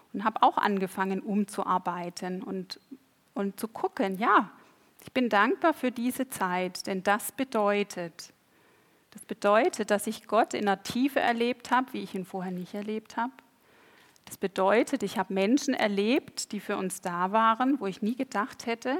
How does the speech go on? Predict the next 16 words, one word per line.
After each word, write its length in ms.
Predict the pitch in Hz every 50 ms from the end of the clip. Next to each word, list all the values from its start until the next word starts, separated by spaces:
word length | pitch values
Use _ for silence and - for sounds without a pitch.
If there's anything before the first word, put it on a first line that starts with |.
| 370 277
dass 160 | - 214 -
die 120 | - 214 -
einfach 280 | 196 190 196 - 247
so 160 | - - 202
ein 80 | 190 - _ -
Essen 320 | 208 202 - - 262 262
vor 160 | 262 - 233
die 140 | 226 240 226
Tür 260 | - - - 233 233
stellen. 540 | 233 - - - 226 233 240 247 254 285 294 - - - - - - - - - - - - - _ _ _ _ _ _ _ _ _ -
Also, 160 | 202 - 208
dass 200 | - 233 220 -
auch 140 | - 208 214
so 200 | - - 226 220
eine 200 | 240 247 254 247
Zeit, 720 | - - - 202 190 190 196 226 262 262 - - - -